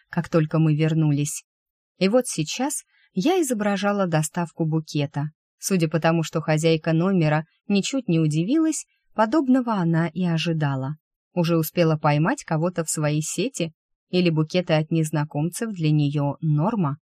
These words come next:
Я не стала разбираться, а просто нацепила на лицо дежурную улыбку, когда дверь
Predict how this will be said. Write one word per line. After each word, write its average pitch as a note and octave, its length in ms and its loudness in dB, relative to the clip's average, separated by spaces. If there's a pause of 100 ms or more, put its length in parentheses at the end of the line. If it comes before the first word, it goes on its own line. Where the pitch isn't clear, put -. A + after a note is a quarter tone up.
(460)
Я D#4+ 200 0
не A3+ 120 4
стала D3+ 400 0
разбираться, A3+ 800 -2
а G3+ 180 -6
просто F#3 420 -2
нацепила E3 640 0
на D#3+ 80 2
лицо D#3+ 380 2
дежурную D#3+ 680 2
улыбку, A#3 640 0 (280)
когда G#3 340 4
дверь G3+ 340 0